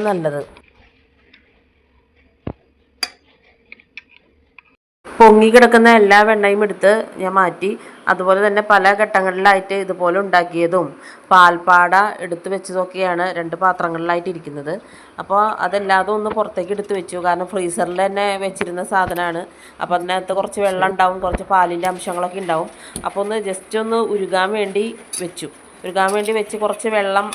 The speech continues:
ആയി കഴിഞ്ഞതിന് ശേഷം മാത്രം, വെള്ളം പോലെ ആയി കഴിഞ്ഞതിന് ശേഷം മാത്രം അതൊന്ന് കുത്തി ഉടച്ചെടുത്തു നന്നായിട്ട്. എന്നാ-, എന്നാലും കുറേ തരികളും കാര്യങ്ങളൊക്കെ ഉണ്ട്. പാലിൻ്റെ അംശം നന്നായിട്ടുണ്ടാവും, വെള്ളത്തിൻ്റെ അംശം നന്നായിട്ടുണ്ടാവും.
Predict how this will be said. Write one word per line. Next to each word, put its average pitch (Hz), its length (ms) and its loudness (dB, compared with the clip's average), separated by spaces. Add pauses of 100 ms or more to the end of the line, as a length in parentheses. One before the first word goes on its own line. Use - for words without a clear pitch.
ആയി 196 180 -2
കഴിഞ്ഞതിന് 190 520 -6
ശേഷം 196 320 -6
മാത്രം, 185 300 -6
വെള്ളം 175 220 -4
പോലെ 190 240 -2
ആയി 190 140 -4
കഴിഞ്ഞതിന് 185 420 -8
ശേഷം 190 280 -10
മാത്രം 175 260 -6 (420)
അതൊന്ന് 190 320 -2 (220)
കുത്തി 196 420 -8 (360)
ഉടച്ചെടുത്തു 175 600 -4
നന്നായിട്ട്. 156 420 -8 (480)
എന്നാ-, 170 200 -6
എന്നാലും 170 280 -2 (140)
കുറേ 233 160 0 (100)
തരികളും 233 340 0
കാര്യങ്ങളൊക്കെ 233 440 0
ഉണ്ട്. 214 120 -4 (120)
പാലിൻ്റെ 196 340 -2
അംശം 202 280 -8
നന്നായിട്ടുണ്ടാവും, 208 600 -4 (320)
വെള്ളത്തിൻ്റെ 175 420 -2
അംശം 202 300 -6
നന്നായിട്ടുണ്ടാവും. 208 600 -2